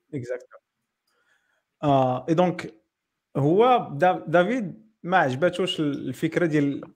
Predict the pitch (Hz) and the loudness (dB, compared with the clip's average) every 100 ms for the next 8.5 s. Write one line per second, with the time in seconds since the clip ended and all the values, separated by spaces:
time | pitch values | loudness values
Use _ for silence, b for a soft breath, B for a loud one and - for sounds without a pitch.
0 | _ - 127 131 156 131 - 147 170 160 | _ -10 -8 -6 -8 -6 -4 -4 -2 2
1 | 170 - 170 170 175 180 - 143 156 143 | 2 2 -2 4 2 2 -4 2 2 2
2 | - - 123 107 160 175 147 123 143 147 | -2 -14 -10 -2 2 4 2 0 -4 -2
3 | 127 123 - - 147 - 147 139 - 135 | -4 -8 -12 -10 -4 4 4 4 -2 -4
4 | 127 - 247 202 170 185 139 135 170 156 | -2 2 4 4 2 0 0 -4 -2 -2
5 | 156 147 139 113 113 - _ _ _ _ | -4 -6 -6 -6 -12 -18 _ _ _ _
6 | - 143 185 180 175 170 156 165 175 156 | -12 2 4 4 2 0 2 6 6 6
7 | 165 156 147 139 135 127 127 123 123 120 | 6 4 2 -2 -4 -4 -2 0 2 4
8 | 147 269 190 117 | 4 4 2 -6